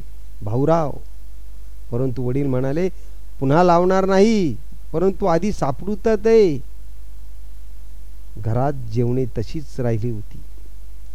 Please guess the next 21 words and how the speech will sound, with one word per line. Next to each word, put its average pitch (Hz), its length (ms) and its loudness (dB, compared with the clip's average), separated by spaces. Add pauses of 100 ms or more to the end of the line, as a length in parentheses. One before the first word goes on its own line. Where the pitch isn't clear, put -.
(320)
आईच्या 123 380 0
मनात 120 360 0 (120)
मी 127 180 0
वाईला 117 420 0
जाण्यासाठी 110 680 -2
तर 127 220 -2
नाही 117 280 0
ना 170 120 0
पळून 175 320 -2
गेलो, 185 260 -2 (360)
अशी 220 240 -2
शंका 165 340 -2
आली, 110 220 -4 (680)
परंतु 156 360 0 (100)
तिने 127 200 0
ती 139 220 -2
बोलून 131 380 0
दाखविली 117 460 -2
नाही. 143 300 -2 (1500)
तिला 135 200 4
ते 196 300 0